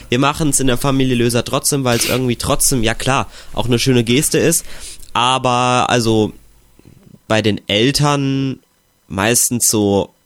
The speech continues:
um die fünfzig Euro tatsächlich. Und bei den Großeltern immer so zwischen, ja, würd ich auch sagen, irgendwas zwischen zwanzig und fünfzig Euro. Und noch einen blöden Spruch dazu und, äh,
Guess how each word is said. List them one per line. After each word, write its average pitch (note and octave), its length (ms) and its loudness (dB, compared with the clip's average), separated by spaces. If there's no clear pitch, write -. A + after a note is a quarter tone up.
um A#2+ 180 0
die A#2+ 120 0
fünfzig - 580 -2
Euro E3 520 2
tatsächlich. E3+ 800 -2
Und C3 200 2
bei A#2+ 140 2
den A#2+ 160 2
Großeltern B2 1120 0
immer A#2+ 300 -2
so A2+ 240 0
zwischen, G#2 720 -4
ja, G2 200 -2
würd G2+ 140 0
ich - 120 -4
auch E2+ 80 -6
sagen, G2 300 -2
irgendwas G#2+ 340 -2
zwischen G2+ 340 -4
zwanzig G#2+ 580 -2
und F2+ 140 -4
fünfzig - 540 -2
Euro. F2 420 -2
Und A2 180 2
noch G2+ 180 0
einen F#2+ 300 0
blöden A#2+ 260 2
Spruch - 360 0
dazu A#2+ 480 0
und, G2+ 520 -2
äh, F2+ 380 0